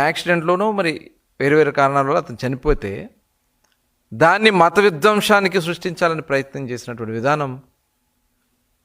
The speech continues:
ఇవాళ ప్రతి ఒక్కరు కూడా గమనించారు.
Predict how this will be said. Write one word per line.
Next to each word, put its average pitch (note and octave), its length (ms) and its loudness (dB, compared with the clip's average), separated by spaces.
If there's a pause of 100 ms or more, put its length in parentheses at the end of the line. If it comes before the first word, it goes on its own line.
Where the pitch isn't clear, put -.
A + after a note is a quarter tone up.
(1000)
ఇవాళ B2+ 280 2 (800)
ప్రతి B2 260 -6
ఒక్కరు D3+ 240 -2
కూడా D3 160 -4
గమనించారు. A#2 520 -8